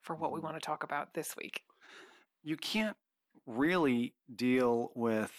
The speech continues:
Speaker 2: all of your grief unless you're willing to commit to vulnerability. And that means that it's, it's easy for us to talk about grief that I didn't cause or that I've already dealt with. It's not so easy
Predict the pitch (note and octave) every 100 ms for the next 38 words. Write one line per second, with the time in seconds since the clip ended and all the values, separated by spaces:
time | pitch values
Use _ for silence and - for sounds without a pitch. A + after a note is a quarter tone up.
0 | - - - A2+ A#2+ C#3 A#2 G2 G2+ F#2+
1 | G2+ G2 F#2+ - - - _ _ - A2
2 | A#2 G#2+ - A#2 G#2 A2+ A2+ A2+ A2+ -
3 | - A2 G#2 G2+ F#2+ - _ - - _
4 | C3+ C3 B2+ - G#2+ G#2+ G#2 F#2 F2+ F#2
5 | F#2+ F2 E2 E2 - - B2+ E3 G3 F#3+
6 | E3 D#3 C#3 - C3+ A#2+ - - - C#3+
7 | - E3 G3 F3+ D#3 C#3 B2 A#2 - A2
8 | - A#2 A2 A2+ A2+ A2 A2+ - A2 A#2+
9 | A#2+ - - G#2+ G#2 G2+ F#2+ _ _ _
10 | _ _ - G#2+ A#2 A#2+ A2 B2 - G#2
11 | F#2 F2 F2 F2 F2+ - - - - C#3+
12 | C#3+ C3+ B2+ B2 - A#2+ A#2 A2+ A2 G#2+
13 | G2+ F2+ F#2+ F#2 G#2 - - - _ -
14 | - C3+ B2+ - C3 A#2 A2+ A#2 G#2+ A2+
15 | G#2+ -